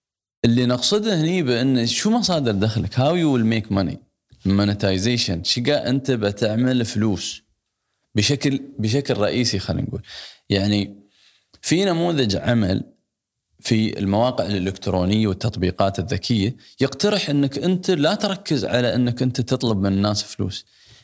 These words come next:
يجمع المشتركين. ديبوزل، ديبوزل بيعت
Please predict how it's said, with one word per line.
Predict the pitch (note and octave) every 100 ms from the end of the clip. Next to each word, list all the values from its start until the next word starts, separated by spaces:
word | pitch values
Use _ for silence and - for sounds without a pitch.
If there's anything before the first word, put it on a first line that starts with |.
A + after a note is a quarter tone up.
| _ -
يجمع | A#2 D3 D#3+ D3
المشتركين. | A2 A2 G2+ - G#2 G2 G2 A2+ F2 - _ _ _ -
ديبوزل، | G#2 D#3 F3 C#3+ F#2+ G#2+ G3 - _ _ _ - - _ -
ديبوزل | - A2+ G#2 F2 F#2 A2+ - _ _ _ _ _ -
بيعت | G#2+ D#3 F3+ C3+ D3+